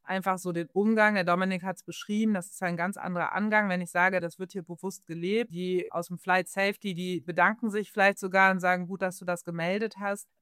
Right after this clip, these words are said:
Es geht ja auch um beinahe Zwischenfälle, die kann man durchaus auch beginnen zu besprechen in Teams. Und das ist halt auch noch nicht so üblich. Also ich meine, nehmt dieses ganz langweilige Beispiel, es kennt fast jeder in der Medizin, dass zwei Medikamente nebeneinander im Schrank stehen, die genau gleich aussehen.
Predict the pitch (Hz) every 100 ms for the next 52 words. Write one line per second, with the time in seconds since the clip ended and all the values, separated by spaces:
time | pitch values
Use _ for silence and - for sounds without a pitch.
0 | _ 165 - 185 185 170 170 165 175 175
1 | 175 220 220 - 220 - 214 214 214 196
2 | 175 190 185 185 170 170 - 175 170 -
3 | 196 233 - 190 202 208 202 185 170 -
4 | - 226 202 185 175 - 226 208 160 -
5 | 175 175 - 170 170 - - - 196 -
6 | 190 - 190 190 180 185 185 185 196 240
7 | 175 160 170 175 175 196 196 196 196 202
8 | 214 175 180 - 190 220 - _ - 180
9 | 185 233 214 202 185 170 180 214 - 190
10 | 175 - 202 208 - 185 - 202 214 196
11 | 175 185 185 180 180 - 208 214 185 -
12 | 196 196 185 196 180 185 202 190 185 180
13 | 196 180 175 - 185 - 196 190 180 185
14 | 185 175 196 - 151 151 147 156